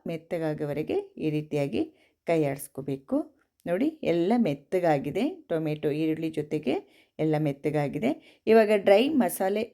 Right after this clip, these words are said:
ಪುಡಿಗಳನ್ನ ಹಾಕ್ಕೊಳ್ತಾ ಇದ್ದೀನಿ. ಎರಡು ಟೀ ಸ್ಪೂನ್ನಷ್ಟು ಧನಿಯಾ ಪುಡಿ,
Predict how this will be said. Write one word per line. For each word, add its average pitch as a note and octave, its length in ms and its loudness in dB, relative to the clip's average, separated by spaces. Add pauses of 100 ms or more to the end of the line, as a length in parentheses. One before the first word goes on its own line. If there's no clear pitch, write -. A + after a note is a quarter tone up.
ಪುಡಿಗಳನ್ನ E3 520 0
ಹಾಕ್ಕೊಳ್ತಾ D3 540 -4
ಇದ್ದೀನಿ. E3 260 0 (960)
ಎರಡು B3 340 6
ಟೀ A#3+ 180 2
ಸ್ಪೂನ್ನಷ್ಟು F3 580 0
ಧನಿಯಾ F3 320 2
ಪುಡಿ, F#3 280 -2